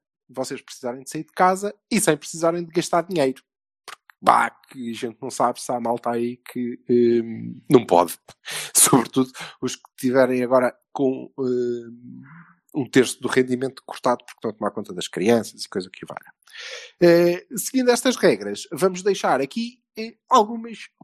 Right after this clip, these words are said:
poucas, mas espetaculares sugestões que prometem encher os vossos dias de alegria. Hum,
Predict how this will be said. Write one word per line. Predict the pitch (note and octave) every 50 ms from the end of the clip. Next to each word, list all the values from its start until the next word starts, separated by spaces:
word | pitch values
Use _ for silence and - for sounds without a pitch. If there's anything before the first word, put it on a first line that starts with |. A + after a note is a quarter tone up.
| _ _ -
poucas, | - B3 G#3 - - A3 G#3 - - - _ _ _
mas | A3 G#3 F#3 E3+ - -
espetaculares | - - - - - F#3+ F3 - E3+ - _ - D#3 C3+ B2+ A#2+ -
sugestões | - - D#3 C#3+ - - - E3+ E3 E3+ F#3 - - _ _ _ - - - - - _ -
que | - F#3+
prometem | - G3 F#3+ F#3+ F3+ - F#3 F#3 F#3 F3
encher | F3 - - A3+ G3
os | C#3+ A2+ -
vossos | C#3+ C#3 C3+ - - C#3+ C#3+ C#3
dias | F3 E3+ C#3+ A#2+ A2+ -
de | C3 B2
alegria. | C3+ D3 D#3+ D#3 - F#3 G3 G#3 G#3+ G#3+ - _ _ _ _ _ _ _ _ _ _ _ -
Hum, | F#3+ F#3 F#3 F#3 F3+ F#3 F3+ F3+ F#3 F#3+ F#3+ F#3+ G#3